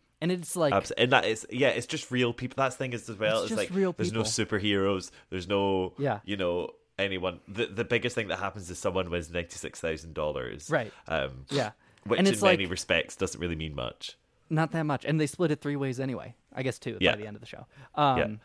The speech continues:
Speaker 1: but, like, it's, there's, like, a threshold that a story needs to achieve that's like, why tell this story? Why is this moment on this day more important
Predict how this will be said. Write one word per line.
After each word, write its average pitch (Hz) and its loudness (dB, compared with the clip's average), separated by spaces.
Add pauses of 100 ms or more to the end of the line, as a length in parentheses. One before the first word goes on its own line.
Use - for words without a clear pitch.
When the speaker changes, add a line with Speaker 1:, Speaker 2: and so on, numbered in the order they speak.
(280)
Speaker 1:
but, 165 4
like, 143 0 (420)
it's, - -4 (260)
there's, 180 4
like, 185 0
a 147 2
threshold 143 0 (400)
that 135 2
a - -2
story 131 0
needs 123 -2
to 135 -8
achieve 120 -6
that's 113 -8
like, 113 -8
why 147 2
tell 160 0
this 131 -2
story? 98 -12
Why 135 0
is 139 2 (100)
this 147 0
moment 123 0
on 113 -2
this 113 -4
day 117 -10
more 113 -4
important 110 -10